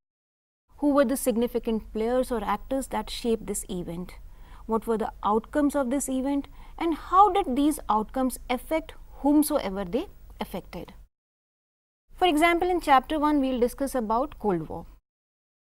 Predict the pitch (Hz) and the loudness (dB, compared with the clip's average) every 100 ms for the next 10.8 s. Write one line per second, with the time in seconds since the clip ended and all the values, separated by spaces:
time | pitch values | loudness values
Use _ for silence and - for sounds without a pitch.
0 | _ _ - 233 233 240 262 196 202 330 | _ _ -2 0 2 2 2 0 2 4
1 | 403 339 269 - 208 185 180 180 185 - | 4 4 4 2 -2 -2 -2 -4 -6 -6
2 | 190 190 190 196 285 - 196 185 - - | -4 -4 -4 -2 -4 -4 -6 -6 -8 -14
3 | - - - - 311 339 381 381 320 269 | -18 -18 -18 -2 4 6 4 2 0 2
4 | 320 285 220 226 226 - 214 202 208 208 | 6 8 8 6 4 2 -4 0 2 2
5 | 247 220 226 202 202 196 220 - 202 196 | 2 0 -2 -2 -2 -2 -4 -6 -8 -6
6 | 226 202 208 240 - - 208 220 226 254 | -8 -4 -4 -4 -6 -10 -6 -4 0 -2
7 | - 196 170 165 160 165 - - - 208 | -2 -6 -6 -8 -12 -12 -14 -16 -10 -4
8 | 240 240 240 202 202 226 190 175 170 - | -2 0 -2 -2 -2 -2 -2 -4 -6 -10
9 | - - 165 165 - - - - - 302 | -12 -12 -12 -12 -16 -20 -20 -20 -2 0
10 | 302 294 233 220 208 233 226 | 2 2 2 0 2 2 0